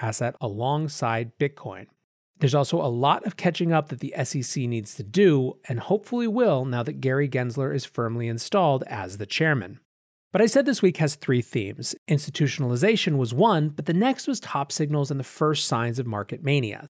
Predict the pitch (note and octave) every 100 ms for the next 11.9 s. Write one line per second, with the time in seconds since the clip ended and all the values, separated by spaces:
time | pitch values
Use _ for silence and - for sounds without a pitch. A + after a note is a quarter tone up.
0 | - - C3+ C#3+ G3 - - G#3 - C3
1 | G2+ - G2+ G#2 D3 - - _ _ _
2 | - E4 F4+ D4+ - F#3 F3 F3+ G3+ F3
3 | C#3 - C3 A#2+ D3 D3+ D3 - - C3
4 | B2+ A#2+ A2 - C3+ C#3 - F#3 G#3 F#3
5 | D#3 D3 A3 C#4 C#4+ C#4+ G3+ F#3 E3+ D#3
6 | B2+ - F#3+ G3+ F3 D3 B2+ - B3 D4+
7 | G3+ G#3 C#3+ C3+ D3+ C3 - D#3 G#3+ A3+
8 | - E3 F3 D#3+ - E3 D3 - C3+ C3
9 | C3 G#2+ - A2+ G#2 G2+ - - G#3+ F3+
10 | C3+ - _ _ - D3 D3+ D#3+ D3 -
11 | A#2 G2+ - - - F3 E2+ -